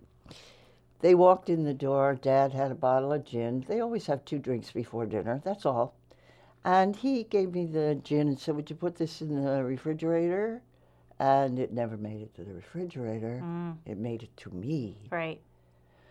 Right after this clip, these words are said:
Speaker 1: So that started me back, and it took three months to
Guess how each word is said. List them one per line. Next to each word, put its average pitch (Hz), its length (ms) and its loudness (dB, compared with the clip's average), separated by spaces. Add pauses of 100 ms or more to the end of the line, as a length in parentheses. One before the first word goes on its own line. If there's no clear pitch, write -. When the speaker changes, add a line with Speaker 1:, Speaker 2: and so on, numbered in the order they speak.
(560)
Speaker 1:
So - 280 0
that 196 180 4
started 180 460 0
me 139 120 -2
back, 135 300 2
and 127 100 -6
it 120 120 -8
took - 180 -10
three 135 240 -6
months 120 360 -8 (120)
to 113 260 -8